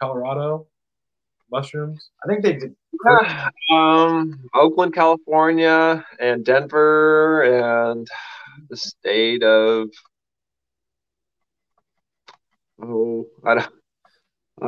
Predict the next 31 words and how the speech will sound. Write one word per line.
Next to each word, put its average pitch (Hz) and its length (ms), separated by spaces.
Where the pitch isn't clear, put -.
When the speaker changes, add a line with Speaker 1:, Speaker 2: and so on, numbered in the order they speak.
Speaker 3:
don't 113 140
know. 92 360
One 147 200
of 127 80
the 113 80
states 107 360
over 107 160
there. 107 280
Was 143 160
it, 160 80
is - 100
it 143 80
Washington? 160 560
Maybe 120 200
not. 85 280
Speaker 2:
I 170 40
think 214 140
it's 139 160
Oregon. 311 380
Speaker 3:
Oregon. 135 460
It's 135 160
Oregon. 139 420
Speaker 2:
Yeah. 120 260
Speaker 3:
They 156 80
decriminalized, 107 920
I, 80 180
there, 110 320
I 87 100
think. - 220
Speaker 2:
Yeah. 120 280
Speaker 3:
<clears throat> 139 420